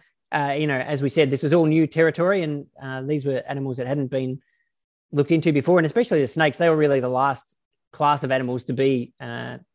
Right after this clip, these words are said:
investigated, because people, uh, didn't see them that often, and, and they weren't considered as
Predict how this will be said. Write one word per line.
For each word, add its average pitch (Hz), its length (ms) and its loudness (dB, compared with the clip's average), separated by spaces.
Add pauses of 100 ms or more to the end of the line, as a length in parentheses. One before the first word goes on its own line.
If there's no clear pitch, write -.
investigated, 123 640 0
because 117 400 -4 (500)
people, 113 360 -6 (340)
uh, 117 140 -14 (560)
didn't 135 180 -2
see 170 180 4
them 160 140 4
that 147 140 2
often, 156 260 0
and, 131 280 -6
and 120 300 -10 (220)
they 123 140 -6
weren't 131 280 -4
considered 127 380 -6
as 117 260 -6